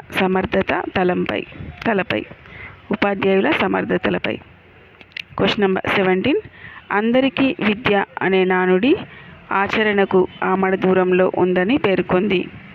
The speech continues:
Answer is option two, కొఠారి కమిషన్. Question number eighteen, ఏఈపీ అనేది?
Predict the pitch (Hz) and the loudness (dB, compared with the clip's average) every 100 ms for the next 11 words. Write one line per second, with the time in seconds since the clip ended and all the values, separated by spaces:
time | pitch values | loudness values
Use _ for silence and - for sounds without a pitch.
0 | - - - - - - - 190 190 196 | -20 -20 -20 -16 -16 -8 -4 -2 0 0
1 | 190 190 - 233 233 294 - - 196 190 | 2 0 0 -2 0 0 -2 0 0 0
2 | 185 180 - 185 180 180 - 185 - - | 0 0 -2 -2 0 0 0 -2 -6 -14
3 | - - - - - - - 196 - 190 | -18 -20 -20 -20 -20 -6 -2 0 0 0
4 | 190 - 185 185 233 427 - - - - | 0 0 0 2 0 0 0 -2 -2 -8
5 | - - 190 226 240 254 240 254 254 - | -10 -2 2 4 4 2 0 -2 -2 -2
6 | 196 185 180 175 | 2 4 4 2